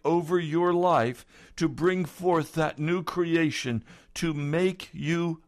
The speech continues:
righteous, to make you innocent.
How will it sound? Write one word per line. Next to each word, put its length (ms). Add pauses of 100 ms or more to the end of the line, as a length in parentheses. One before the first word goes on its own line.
righteous, 1120 (640)
to 140
make 340
you 180 (140)
innocent. 800